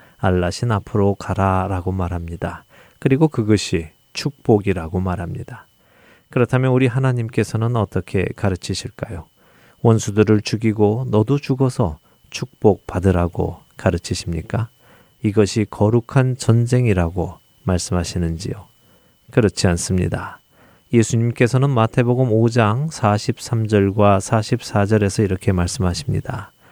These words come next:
"또 내 이웃을 사랑하고 내 원수를 미워하라 하였다는 것을 너희가 들었으나 나는 너희에게 이르노니 너희 원수를 사랑하며 너희를 박해하는 자를 위하여 기도하라." 예수님의 이 가르침은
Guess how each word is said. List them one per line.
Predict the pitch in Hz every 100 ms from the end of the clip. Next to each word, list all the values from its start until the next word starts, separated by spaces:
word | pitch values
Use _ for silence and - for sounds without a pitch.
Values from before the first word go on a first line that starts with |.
| _ _ _ -
"또 | 127 117
내 | 117 113
이웃을 | 107 110 123 123 151
사랑하고 | 139 - 135 131 127 127 131
내 | 110 110 107
원수를 | 101 107 113 110 127 135
미워하라 | 131 117 117 117 110 117 117
하였다는 | 107 117 104 - 101 98
것을 | 98 104 104
너희가 | 98 95 95 95
들었으나 | - 90 85 - 92 85 80 90
나는 | - 101 101 98
너희에게 | 98 101 110 113 107 120
이르노니 | 113 113 113 120 104 101 101 80 _ _ _
너희 | - 104 113 113 127
원수를 | 117 104 113 127 - 143 139
사랑하며 | - 120 117 110 98 95 87 - _ _
너희를 | - 98 92 95 92
박해하는 | - 104 - 120 113 117 120
자를 | 117 101 113 110
위하여 | 98 92 92 92 90
기도하라." | - 95 87 82 82 78 _ _ _ _ _ _ _ _ _ _ -
예수님의 | 120 - 127 131 147
이 | 139
가르침은 | 131 127 - 131 120 123